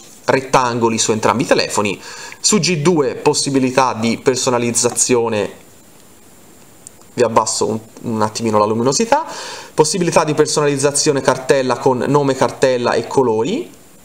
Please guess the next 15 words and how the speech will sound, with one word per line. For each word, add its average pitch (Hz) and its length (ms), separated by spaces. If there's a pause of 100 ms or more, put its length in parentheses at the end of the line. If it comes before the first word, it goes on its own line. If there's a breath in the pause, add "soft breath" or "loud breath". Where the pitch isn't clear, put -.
che 143 120
sono 131 420
tutti 143 300
tendenti 123 880
al 120 180
femminile, 123 500
secondo 113 280
me 110 80
questi 117 240
colori 110 340
sono 107 260 (280)
troppo, 117 720 (120)
diciamo, 107 640 (220 loud breath)
eh, 110 400
giocattolosi. 120 880